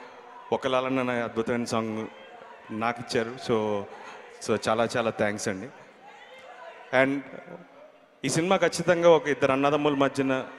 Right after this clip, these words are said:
ఉన్న ఒక రిలేషన్ని ఇంకొంచెం ఎన్హాన్స్ చేసి చూ-, చెప్తుంది. So ఖచ్చితంగా మీరందరూ ఈ సినిమా మీ అందరికీ నచ్చుతుందని,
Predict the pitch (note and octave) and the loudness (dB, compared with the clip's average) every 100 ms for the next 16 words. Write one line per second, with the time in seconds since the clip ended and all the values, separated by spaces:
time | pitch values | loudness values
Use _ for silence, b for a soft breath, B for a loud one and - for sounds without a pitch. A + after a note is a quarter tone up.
0 | - A#2+ B2+ A#2+ A#2+ B2+ C#3 D3 C#3 B2+ | -6 0 2 2 2 2 2 2 -2 -2
1 | B2+ - - - A#2+ C#3 C3+ B2+ C3 B2+ | -6 -14 -16 -10 0 0 4 4 2 0
2 | C3+ C3 C3+ - C3+ B2 A2+ - A#2+ G#2+ | -2 0 -4 -2 -2 -2 -6 -6 -8 -8
3 | - B B B - A#2+ A#2 - C#3+ C#3+ | -12 B B B -2 0 0 0 0 2
4 | B2+ B2 A#2+ B2+ C3+ B2 B2 B2 B2+ B2 | 2 2 2 4 4 4 0 0 0 0
5 | A#2+ A2+ A#2+ B2 A2+ - - A#2+ A2 | 0 -2 -2 -2 -4 -6 -6 -6 -6